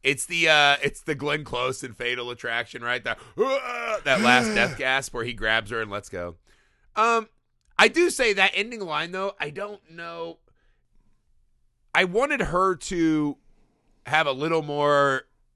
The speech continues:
Speaker 1: righteous rage than just, like, brokenness. 'Cause she does that
Speaker 2: Uh,
Speaker 1: line, which
Speaker 2: now
Speaker 1: I thought was cool. It reminds me of that fucking TikTok.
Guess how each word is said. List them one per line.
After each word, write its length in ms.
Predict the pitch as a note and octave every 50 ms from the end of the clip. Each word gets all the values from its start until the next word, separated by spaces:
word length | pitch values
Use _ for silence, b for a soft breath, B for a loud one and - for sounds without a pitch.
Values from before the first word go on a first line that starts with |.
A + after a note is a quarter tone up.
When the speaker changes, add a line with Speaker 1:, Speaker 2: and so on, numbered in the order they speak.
| _ -
Speaker 1:
righteous 640 | A#2+ A2+ G#2 A#2 B2+ C3+ C#3+ - - C#3 A#2 - -
rage 460 | G2 G#2 G#2 G#2 A2+ B2+ C#3 C3+ A2+ G2+
than 200 | A2+ A#2 A2 G#2
just, 280 | G#2+ A#2 A2+ - - -
like, 280 | A2+ G#2 G2+ E2 D2+
brokenness. 760 | - G2 G2+ G#2 G2+ - C3 B2 B2+ C3 C3+ D3 - - - _ b b b b b b b b b
'Cause 140 | - F3 E3
she 180 | - C4+ D4+
does 160 | D#4 C#4+ A#3+ E3+
that 200 | G#3 F3+ D#3+ C#3+
Speaker 2:
Uh, 40 | D3
Speaker 1:
line, 220 | D3 D#3 D#3 D3
which 140 | D3 D3 D3
Speaker 2:
now 80 | D3+ C#3+
Speaker 1:
I 60 | C#3
thought 280 | - - D3+ D3+ D3
was 120 | C3+ B2+ -
cool. 320 | - D#3 C#3+ C3+ B2 A#2 -
It 60 | C3+ D#3
reminds 320 | E3 D#3 F3 F#3 G3+ E3
me 80 | G3+ G3
of 60 | E3+
that 180 | E3+ D#3+ -
fucking 400 | - D3+ D#3+ D3 - D#3+ C#3 B2
TikTok. 560 | - D3 C#3+ B2+ - - B2+ A#2 G#2+ G2+ -